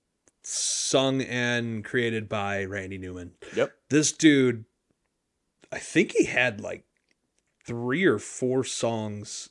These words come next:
Speaker 2: Mm-hmm.
Speaker 1: in the movie. And <laughs> just to make an entire, like,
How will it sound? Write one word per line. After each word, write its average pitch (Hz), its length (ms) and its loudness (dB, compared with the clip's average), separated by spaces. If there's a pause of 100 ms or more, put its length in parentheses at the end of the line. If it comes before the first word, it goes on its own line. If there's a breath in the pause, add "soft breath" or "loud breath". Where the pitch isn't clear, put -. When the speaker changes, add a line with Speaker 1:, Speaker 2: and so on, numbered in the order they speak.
Speaker 2:
Mm-hmm. 117 280 -6 (260)
Speaker 1:
in 117 160 -4
the 110 60 -4
movie. 101 480 -6 (640)
And 104 560 -4 (1300)
<laughs> - 380 -8
just 160 260 -2
to 131 140 0 (120)
make 123 380 -4
an 143 60 2
entire, 110 720 -6 (100)
like, 76 240 -14